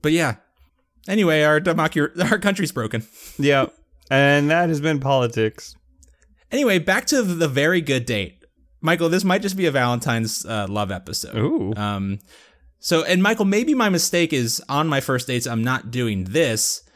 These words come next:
Speaker 1: And also, <sighs> we're gonna get to the Robin Hood joke any second now.
Speaker 2: <laughs>
Speaker 1: Um, I swear to God. Here's a headline, Michael, from C N N dot com. "They met on a dating app.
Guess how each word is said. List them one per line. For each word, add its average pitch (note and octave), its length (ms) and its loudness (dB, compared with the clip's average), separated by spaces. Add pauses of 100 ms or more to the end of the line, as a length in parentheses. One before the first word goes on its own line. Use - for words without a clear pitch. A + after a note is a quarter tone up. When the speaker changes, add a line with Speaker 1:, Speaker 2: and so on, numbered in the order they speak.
(200)
Speaker 1:
And D3 140 -2
also, D#3+ 460 0 (540)
<sighs> - 580 -20
we're F3 120 2
gonna C4+ 160 4
get G3+ 200 2
to - 80 0
the C#3+ 140 2
Robin C3+ 300 2
Hood B2 140 0
joke A#2+ 340 0 (100)
any E3 200 2
second A#2 400 0
now. A2 360 0
Speaker 2:
<laughs> - 60 -20 (280)
Speaker 1:
Um, B2 360 2
I C3+ 40 -2
swear D3+ 320 2
to C#3 80 0
God. G#2+ 320 0 (880)
Here's A3+ 220 2
a E3+ 40 2
headline, B2 280 0
Michael, G#2 360 0 (720)
from B2+ 180 -2
C D3+ 180 2
N C3 100 2
N A#2+ 120 4
dot G2+ 180 2
com. G2+ 320 -4 (720)
"They C3+ 160 2
met E3 180 4
on A2 140 2
a A2+ 40 2
dating A2 300 0
app. A#1+ 180 -8